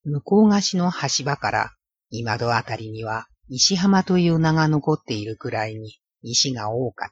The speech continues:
た。で、江戸もずっと以前のことであろうが、石浜に住んでいる人たちは自分の腕の力を試すという意味も含ませて、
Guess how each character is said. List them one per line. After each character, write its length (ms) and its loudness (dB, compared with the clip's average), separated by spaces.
た。 1900 -20
で、 240 -6
江 120 -6
戸 160 0
も 260 2
ず 240 -8
っ 80 -20
と 120 4
以 140 4
前 140 -2
の 160 -6
こ 140 -8
と 100 -4
で 160 -4
あ 120 -2
ろ 200 -6
う 20 -8
が、 260 -8
石 300 2
浜 240 4
に 120 4
住 180 0
ん 80 2
で 100 -2
い 80 -4
る 120 -8
人 180 -8
た 160 -6
ち 160 -6
は 220 -2
自 260 -4
分 240 6
の 180 4
腕 260 0
の 120 4
力 420 2
を 160 -6
試 280 0
す 100 -8
と 140 -2
い 140 -4
う 100 -6
意 140 -2
味 140 -2
も 160 -8
含 260 -10
ま 120 -6
せ 160 -12
て、 260 -18